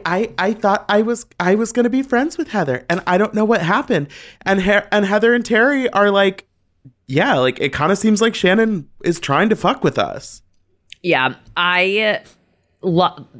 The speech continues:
Speaker 2: like you mentioned earlier, like, the reasoning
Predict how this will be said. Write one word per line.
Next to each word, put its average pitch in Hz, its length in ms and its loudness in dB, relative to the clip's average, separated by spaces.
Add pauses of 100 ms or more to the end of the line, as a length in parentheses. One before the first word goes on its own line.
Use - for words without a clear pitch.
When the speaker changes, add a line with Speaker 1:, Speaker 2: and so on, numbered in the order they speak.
Speaker 2:
like 170 300 -2
you 175 160 0
mentioned 170 420 -2
earlier, 165 380 2
like, 151 240 0
the 165 160 0
reasoning 160 920 -2